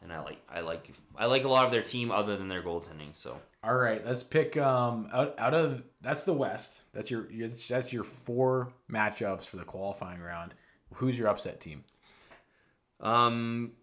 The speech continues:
Speaker 1: I'll go Arizona.
Speaker 2: Okay, I'm gonna go Minnesota.
Speaker 1: Okay. I mean, I would love to pick Chicago, but I don't know.
Speaker 2: Just the fact that you would do that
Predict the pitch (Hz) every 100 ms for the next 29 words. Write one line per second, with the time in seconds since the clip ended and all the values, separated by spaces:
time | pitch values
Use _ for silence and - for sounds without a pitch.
0 | _ _ _ - 139 143 147 127 113 104
1 | 95 80 76 - - - _ _ _ _
2 | - 76 80 - - 104 127 123 101 85
3 | 80 73 71 - - _ - 123 92 _
4 | _ _ _ _ _ _ _ _ _ 135
5 | 139 139 139 117 127 113 117 120 - 135
6 | - - 120 120 120 104 90 - - 78
7 | 80 80 80 _ _ _ _ _ _ _
8 | _ _ - 107 120 - 110 117 110 -
9 | 98 95 90 98 95 92 90